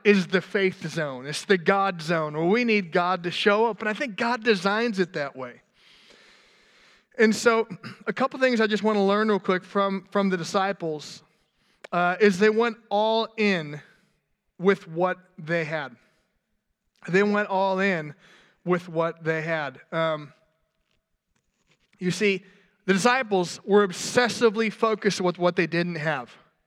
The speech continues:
We don't have energy. We don't have resources. We don't have time. We don't even have a desire. <laughs> We don't even care, right? Uh, and Jesus redirected their attention to himself and what they did have. He said, "No, what, what do you have?"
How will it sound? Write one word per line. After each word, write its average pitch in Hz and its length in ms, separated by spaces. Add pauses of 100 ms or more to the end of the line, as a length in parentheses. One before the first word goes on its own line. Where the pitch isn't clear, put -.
(380)
We 180 80
don't 175 120
have 156 120
energy. 208 480 (240)
We 190 100
don't 180 120
have 160 140
resources. 202 960
We 190 100
don't 190 120
have 170 140
time. 185 480 (140)
We 190 100
don't 247 140
even 262 160
have 262 120
a 269 40
desire. 262 460
<laughs> 196 60
We 190 40
don't 254 180
even 254 220
care, 247 500 (200)
right? 208 300 (520)
Uh, 196 220 (360)
and 226 220
Jesus 196 800
redirected 214 880
their 190 120
attention 185 680 (120)
to 196 180
himself 180 840
and 175 140
what 175 220
they 165 120
did 156 200
have. 123 320 (1040)
He 196 80
said, 208 140
"No, 214 120
what, 202 360
what 208 260
do 190 100
you 175 260
have?" 127 320